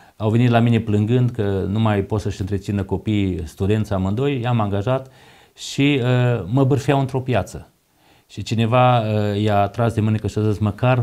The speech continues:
pentru faptul că v-au angajat și nu v-au lăsat pe drumuri, ar trebui să aveți puțină decență." Dar, uh, știm bine, uh, doar doi la sută,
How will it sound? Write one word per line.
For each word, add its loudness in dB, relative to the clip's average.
pentru -2
faptul -4
că -2
v-au 2
angajat 2
și -4
nu 6
v-au 4
lăsat 0
pe 0
drumuri, 2
ar -2
trebui -4
să -6
aveți -4
puțină -4
decență." -6
Dar, 4
uh, 4
știm 0
bine, -6
uh, -4
doar 4
doi 4
la 6
sută, -2